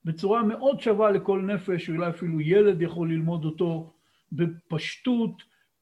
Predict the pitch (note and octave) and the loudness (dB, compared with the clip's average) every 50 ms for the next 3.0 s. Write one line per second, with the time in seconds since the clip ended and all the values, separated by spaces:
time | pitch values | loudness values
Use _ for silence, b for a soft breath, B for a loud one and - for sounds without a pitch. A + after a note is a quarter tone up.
0 | - - _ - E3+ D#3 C3+ C#3+ G3+ A3+ A3+ G#3+ G#3+ - - F3 - - - A3+ | -20 -20 _ -4 -2 -2 4 6 6 6 6 4 2 -2 -6 -10 -10 -6 -4 2
1 | A#3 B3 A#3 A3+ G#3+ A3+ A#3 G3+ - - D#3+ G3+ F3+ F#3 - A3+ A3 G#3 F3+ F#3 | 4 4 4 4 2 0 -2 -2 -4 -6 -6 -6 -6 -4 -2 -2 -2 0 0 -2
2 | E3+ D#3 E3 D3+ D#3+ F#3 G3+ G3+ F#3 - F3 D3+ B2+ D#3+ F3+ F#3 F3+ F3 F3 E3+ | 0 0 -2 0 0 2 2 0 0 -2 -4 -4 -2 0 2 2 2 0 -2 -4